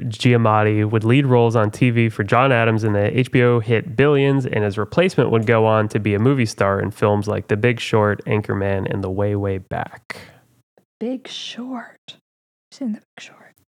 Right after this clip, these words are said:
Speaker 2: Um, is it, um, S-, Rachel?
Speaker 1: Yeah.
Speaker 2: Is it Steve Carell?
Speaker 1: What's the role?
Speaker 2: I don't know the role.
Speaker 1: <laughs>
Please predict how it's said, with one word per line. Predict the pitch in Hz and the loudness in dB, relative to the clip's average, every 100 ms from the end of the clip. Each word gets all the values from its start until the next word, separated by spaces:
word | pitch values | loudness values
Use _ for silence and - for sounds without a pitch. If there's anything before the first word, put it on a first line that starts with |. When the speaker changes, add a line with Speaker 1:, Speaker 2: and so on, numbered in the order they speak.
| _ _ _ _ _ _ _ _ | _ _ _ _ _ _ _ _
Speaker 2:
Um, | 247 247 233 | -2 -2 -4
is | 220 226 | -6 -8
it, | 233 214 - | -8 -8 -10
um, | 226 226 208 | -8 -8 -8
S-, | 196 - - _ _ - | -10 -14 -20 _ _ -6
Rachel? | 226 214 - 247 247 _ _ _ _ _ | -6 -4 -6 -8 -10 _ _ _ _ _
Speaker 1:
Yeah. | 113 104 104 - _ _ _ _ _ - | 0 0 -4 -10 _ _ _ _ _ -18
Speaker 2:
Is | |
it | 226 | -16
Steve | - 240 - | -8 -10 -10
Carell? | - 175 160 170 269 - _ _ _ _ | -14 -10 -10 -10 -12 -14 _ _ _ _
Speaker 1:
What's | - 120 120 - | 0 0 0 -2
the | 107 | -2
role? | 104 107 104 117 - - _ _ _ _ - | 0 0 0 -4 -8 -16 _ _ _ _ -2
Speaker 2:
I | 240 | 0
don't | 269 269 | 2 2
know | 269 | 2
the | 262 | 2
role. | 233 220 208 123 156 | 0 0 -2 -2 -8
Speaker 1:
<laughs> | 196 | -12